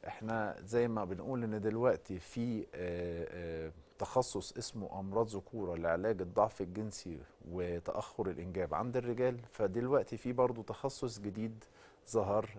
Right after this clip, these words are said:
لعلاج الاضطرابات الجنسية عند السيدات، ولقينا إن هو يوازي بالظبط اللي بيحصل عند الراجل، لأن الراجل والست الاتنين عندهم مرحلة، أربع مراحل مشتركة في العملية الجنسية، اللي هي الرغبة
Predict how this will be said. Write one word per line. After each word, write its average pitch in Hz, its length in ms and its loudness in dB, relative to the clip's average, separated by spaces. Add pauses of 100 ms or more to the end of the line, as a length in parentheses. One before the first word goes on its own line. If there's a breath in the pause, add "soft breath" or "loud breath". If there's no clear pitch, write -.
(120)
لعلاج 98 680 4
الاضطرابات 110 640 0
الجنسية 101 600 -2
عند 95 240 0
السيدات، 104 680 2 (440 loud breath)
ولقينا 123 680 4
إن 95 200 -6
هو 117 300 2
يوازي 104 640 2
بالظبط 95 480 2
اللي 92 180 0
بيحصل 101 360 0
عند 92 260 0
الراجل، 92 420 0 (220)
لأن 87 340 -2
الراجل 123 480 2
والست 107 500 -4
الاتنين 123 580 -2 (340 loud breath)
عندهم 101 640 -2
مرحلة، 107 540 0 (220)
أربع 107 300 4
مراحل 104 380 0
مشتركة 117 640 2
في - 120 -6
العملية 87 320 2
الجنسية، 87 640 -6 (400 loud breath)
اللي 95 140 -4
هي 101 60 4
الرغبة 107 500 2